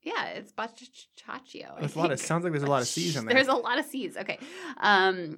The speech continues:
Speaker 1: but he writes about grating Parmesan over macaroni e ravioli, uh, in the book Decameron, hitting at how this aged cheese might have been used at the time.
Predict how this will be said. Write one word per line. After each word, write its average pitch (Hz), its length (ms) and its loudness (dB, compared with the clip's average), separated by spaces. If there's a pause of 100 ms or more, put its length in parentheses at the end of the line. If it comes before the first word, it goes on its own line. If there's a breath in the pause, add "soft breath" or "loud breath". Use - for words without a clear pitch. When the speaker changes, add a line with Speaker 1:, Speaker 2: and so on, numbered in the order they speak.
Speaker 1:
but 208 200 0
he 254 280 -4
writes 202 480 -4
about 180 720 -2 (140)
grating 214 500 -2
Parmesan 208 720 -4
over 185 280 -6
macaroni 185 1000 -4
e 185 100 -10
ravioli, 165 840 -10 (520 loud breath)
uh, 165 400 -4 (100)
in 170 520 -4 (800)
the 185 80 -10
book 175 400 -10 (240)
Decameron, 175 880 -8 (280)
hitting 170 440 -6 (180)
at - 160 -6
how 160 260 -6
this 160 300 -14
aged 190 400 -8
cheese 175 280 -8
might 160 180 -6
have 170 100 -12
been 180 140 -12
used - 280 -12
at - 120 -16
the - 60 -20
time. 339 280 -14